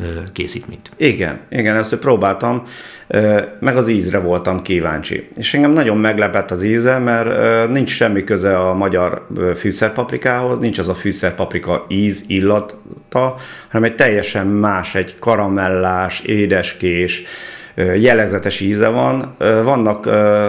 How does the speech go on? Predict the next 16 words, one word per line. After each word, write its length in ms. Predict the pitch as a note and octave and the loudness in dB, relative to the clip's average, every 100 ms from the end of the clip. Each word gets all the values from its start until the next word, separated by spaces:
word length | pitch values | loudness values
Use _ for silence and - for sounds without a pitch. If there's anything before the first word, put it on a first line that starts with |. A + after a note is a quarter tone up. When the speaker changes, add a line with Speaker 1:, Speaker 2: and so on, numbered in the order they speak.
| G#2 | 0
Speaker 2:
tehát 240 | A2 - - - | -4 -4 -16 -8
rengeteg 500 | A#2+ C3+ G#2 G#2 F#2+ | -2 2 2 0 0
válfaja 480 | G#2 F#2+ E2+ F2+ E2+ | 2 0 -2 -4 -2
van. 160 | E2+ E2+ | -4 -2
Azért 260 | C3+ C3 | 2 2
is 60 | G#2+ | 2
hoztam 360 | A#2+ - A2 G#2 | 0 0 0 2
be, 180 | G#2+ - - - - | 0 -2 -12 -16 -2
ö, 360 | - G2+ G2+ F#2+ - - | 2 2 2 0 -4 2
különböző 440 | B2+ A2+ F#2+ F#2+ | 2 4 2 0
paprikákat, 680 | G#2 G#2 B2+ B2+ A#2+ B2+ B2 | -2 -2 0 0 0 0 -2
hogy 120 | B2 | 0
ez, 120 | B2 | 0
eznek 300 | - B2 B2 | 0 -2 2
mind, 300 | D3 B2+ G#2+ | 2 4 4
ö, 320 | G#2 G#2 G2+ | 4 4 4